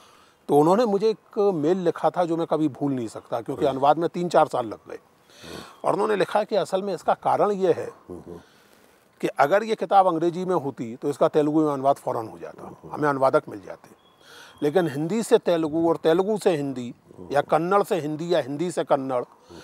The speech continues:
Speaker 1: यानी भारतीय भाषाओं में परस्पर अनुवाद की स्थिति दिनों दिन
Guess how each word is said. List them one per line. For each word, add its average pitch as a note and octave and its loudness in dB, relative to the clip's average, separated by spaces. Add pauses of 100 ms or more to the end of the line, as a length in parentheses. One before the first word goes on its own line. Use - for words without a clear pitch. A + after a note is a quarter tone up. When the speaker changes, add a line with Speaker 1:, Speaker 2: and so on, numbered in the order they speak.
(220)
Speaker 1:
यानी D#3+ 0
भारतीय E3+ 0
भाषाओं E3+ 0
में F#3+ -4
परस्पर E3 4
अनुवाद D#3 6
की D3 -6
स्थिति A#2 -10 (500)
दिनों D#3+ 4
दिन E3 0